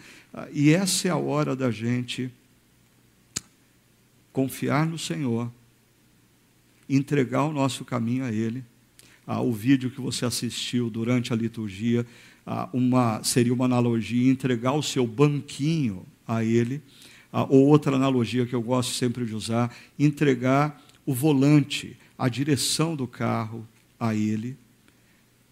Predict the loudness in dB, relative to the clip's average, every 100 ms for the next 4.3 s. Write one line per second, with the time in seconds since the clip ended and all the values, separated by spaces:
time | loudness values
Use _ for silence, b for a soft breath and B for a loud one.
0 | _ -4 0 0 -2 -2 -2 0 -2 -2
1 | -4 -6 -6 -4 -4 -4 -10 -18 -20 _
2 | _ _ _ _ -10 -8 -8 -8 -8 -10
3 | -10 -16 _ _ _ _ _ -6 -4 -4
4 | 0 2 0